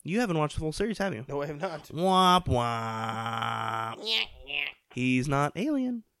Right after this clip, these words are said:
Speaker 2: Sounds like Monokuma from, uh, what is it?
Speaker 1: Uh, Danganronpa.
Speaker 2: Da-, Danganronpa.
Speaker 1: I've not seen the second series. Uh, Hope,
Speaker 2: I've
Speaker 1: Despair,
Speaker 2: seen it all.
Speaker 1: and da da da.
Speaker 2: I've seen it
Speaker 1: <laughs> And
Speaker 2: all.
Speaker 1: I just used da da da, <laughs> whatever, whatever it was.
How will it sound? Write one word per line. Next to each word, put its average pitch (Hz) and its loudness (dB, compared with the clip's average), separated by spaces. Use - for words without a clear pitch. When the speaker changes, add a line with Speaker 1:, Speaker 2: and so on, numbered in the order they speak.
Speaker 2:
Sounds 185 -20
like 151 -20
Monokuma 120 -12
from, 110 -18
uh, 110 -14
what 131 -10
is 117 -16
it? 101 -16
Speaker 1:
Uh, 117 0
Danganronpa. 147 2
Speaker 2:
Da-, 110 -10
Danganronpa. 123 -10
Speaker 1:
I've 139 0
not 147 -2
seen 151 -4
the 147 -6
second 131 -8
series. 98 -12
Uh, 104 -6
Hope, 123 -6
Speaker 2:
I've 143 -6
Speaker 1:
Despair, 120 -2
Speaker 2:
seen 120 -4
it - -2
all. 113 -4
Speaker 1:
and 98 -12
da 98 -12
da 95 -12
da. 69 -12
Speaker 2:
I've - -20
seen 147 -10
it 147 -6
Speaker 1:
<laughs> 127 -4
And - -4
Speaker 2:
all. 160 4
Speaker 1:
I 156 0
just 175 -2
used 160 -2
da 156 6
da 147 2
da, 120 0
<laughs> 151 -6
whatever, 135 -4
whatever 113 -10
it 73 -12
was. - -18